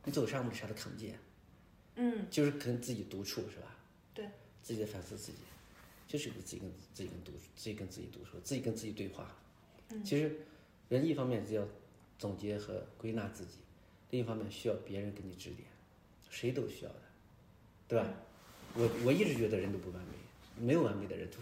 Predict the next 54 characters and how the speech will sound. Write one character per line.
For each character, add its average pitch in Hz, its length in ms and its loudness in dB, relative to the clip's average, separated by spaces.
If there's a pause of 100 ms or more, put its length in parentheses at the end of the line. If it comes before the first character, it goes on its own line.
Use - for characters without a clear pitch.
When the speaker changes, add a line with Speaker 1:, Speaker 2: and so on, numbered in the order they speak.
Speaker 1:
所 151 100 4
以， 127 140 2 (360)
所 156 200 10
以， 147 100 8
所 - 180 6
谓 180 100 12
的 131 100 8
你 104 160 4
的 101 100 2
完 104 160 -2
美， 98 120 -4
就 117 120 -4
是 113 220 -2 (300)
相 165 260 6
对 165 120 10
会 170 200 8
好 - 280 0
一 127 60 4
点， 92 160 0 (100)
或 120 80 4
者 101 80 2
就 101 120 -4
是 104 100 -4
你 101 120 -2
自 113 140 -8
己 98 80 -6
过 - 200 -4
于 101 80 -2
自 - 160 -10
大， 95 140 -4 (140)
觉 95 60 -6
得 92 60 -4
自 90 160 -8
己 98 60 -6
很 95 180 -10
好 - 180 -12
一 - 40 -18
样。 - 160 -18 (500)
Speaker 2:
嗯。 208 240 -8
Speaker 1:
人 123 120 4
都 170 100 8
有 143 180 6
自 - 100 -6
己 90 60 -6
的 - 100 -8
缺 - 180 -8
点， - 120 -10 (300)
哎， 170 100 2
互 175 160 -2
相 139 160 2
指 95 200 -4
正 104 220 -4
一 95 40 -6
下， - 120 -8